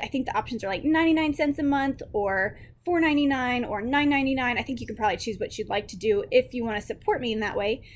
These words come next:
You can use Google Pay or a credit card, but if you like the content that you hear and you would like to support me because I do this for free,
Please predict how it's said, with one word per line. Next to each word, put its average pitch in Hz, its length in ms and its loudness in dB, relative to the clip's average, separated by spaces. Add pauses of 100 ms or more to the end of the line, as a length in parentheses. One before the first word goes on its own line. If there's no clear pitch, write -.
(200)
You 247 120 -6
can 226 140 -2
use 208 180 -4
Google 302 320 2
Pay 269 320 2
or 202 140 0
a - 120 -10
credit 370 320 -2
card, 285 460 -2
but - 140 2
if 285 100 -2
you 320 160 4
like 269 260 0
the 302 100 -2
content 254 420 -4
that - 80 -4
you 240 100 -6
hear 269 280 -4
and 226 220 -4
you 220 120 -4
would 220 100 2
like 214 200 0
to 247 100 -4
support - 420 -4
me 277 180 -2
because 214 360 -6
I 214 40 -2
do 208 120 -6
this 214 200 0
for - 140 -14
free, 320 400 0